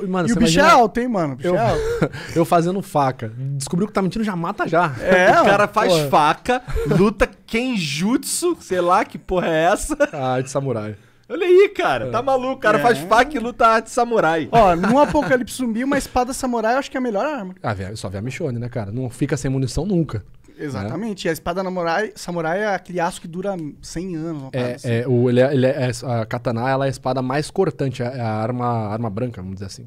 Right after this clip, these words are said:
Speaker 1: Esse conceito é meio questionável. Mas ela é, a lâmina é mais cortante, mais, mais funcional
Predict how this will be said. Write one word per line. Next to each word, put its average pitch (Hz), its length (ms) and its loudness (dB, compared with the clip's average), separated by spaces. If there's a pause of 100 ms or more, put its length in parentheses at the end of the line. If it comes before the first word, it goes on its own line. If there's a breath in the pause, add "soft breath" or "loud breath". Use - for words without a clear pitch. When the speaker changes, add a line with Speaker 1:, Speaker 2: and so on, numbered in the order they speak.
(160)
Speaker 1:
Esse 117 180 -14
conceito 117 300 -8
é 113 40 -4
meio 110 120 -2
questionável. 107 440 -6 (340 soft breath)
Mas 107 180 -6
ela 117 200 -2
é, - 20 0 (100)
a 131 100 -6
lâmina 147 360 -2
é 156 60 -6
mais 151 180 -4
cortante, 135 480 -6
mais, 131 360 -6
mais 127 380 -6
funcional 139 760 -2